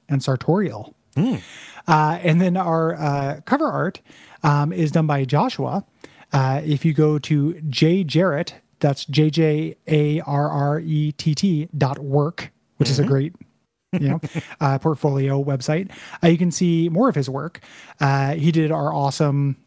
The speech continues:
Speaker 1: cover art.
Speaker 2: Yeah.
Speaker 1: And, uh, we're both big fans of his work, and there's really great stuff
Speaker 2: Yeah.
Speaker 1: on that site.
Speaker 2: Mm-hmm.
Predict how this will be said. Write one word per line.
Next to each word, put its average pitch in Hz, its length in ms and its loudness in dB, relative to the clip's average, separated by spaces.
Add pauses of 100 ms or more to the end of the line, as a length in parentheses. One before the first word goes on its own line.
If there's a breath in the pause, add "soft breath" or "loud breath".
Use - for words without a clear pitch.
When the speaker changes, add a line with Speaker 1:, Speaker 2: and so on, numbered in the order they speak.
(120)
Speaker 1:
cover 143 220 -6
art. 147 280 -10 (160)
Speaker 2:
Yeah. 269 200 -2 (320)
Speaker 1:
And, 131 280 0
uh, 131 240 -2
we're 147 120 4
both 151 160 2
big 151 120 0
fans 143 200 0
of 127 60 -4
his 127 120 -2
work, 135 240 0
and 135 180 0
there's 135 200 2
really 131 260 0
great 147 180 -6
stuff - 460 -10 (120)
Speaker 2:
Yeah. - 160 -8 (200)
Speaker 1:
on 147 140 -2
that 190 180 -4
site. 220 320 -4 (400)
Speaker 2:
Mm-hmm. 120 380 0